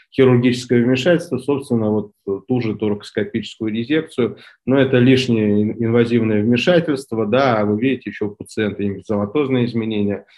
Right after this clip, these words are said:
и, наверное, всё же оправдано наблюдение и, возможно, верификация диагноза, чему свидетельствует томограмма Б, контрольное исследование через четыре месяца, а, полностью,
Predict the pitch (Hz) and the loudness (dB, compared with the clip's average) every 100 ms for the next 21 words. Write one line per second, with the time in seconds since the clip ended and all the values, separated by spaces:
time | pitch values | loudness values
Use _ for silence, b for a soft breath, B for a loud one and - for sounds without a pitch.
0 | b b - 110 110 139 131 113 - 120 | b b -4 -2 2 2 2 0 -2 -2
1 | 107 101 104 113 107 104 95 - _ - | 0 -2 0 0 0 -2 -2 -6 _ -6
2 | 110 104 113 107 139 151 127 117 107 101 | -4 0 0 2 4 4 4 4 2 -2
3 | 69 101 113 113 101 98 101 110 104 98 | -2 -4 -2 -2 -2 -4 -2 -4 -4 -6
4 | - b - 98 104 101 107 113 104 107 | -8 b -12 -4 -2 -2 -2 -2 -2 -2
5 | 104 127 104 92 85 92 90 92 90 - | 0 2 2 -2 -6 -6 -6 -6 -8 -2
6 | 131 135 131 120 123 120 - 107 - 110 | 0 2 2 2 2 0 -4 -4 -2 -2
7 | 110 104 113 110 113 143 175 131 113 117 | -2 0 0 0 0 2 4 2 -2 0
8 | 110 107 101 101 - 156 139 120 - - | 0 2 0 0 -2 -2 0 -2 -4 -16
9 | - - 113 104 123 151 151 - 120 - | -16 -8 -4 0 0 0 -2 -2 -4 -4
10 | B B B - 101 98 95 104 104 - | B B B -8 -4 -2 -2 -2 -4 -6
11 | - 139 135 123 123 104 104 | 0 2 4 0 -2 -2 -4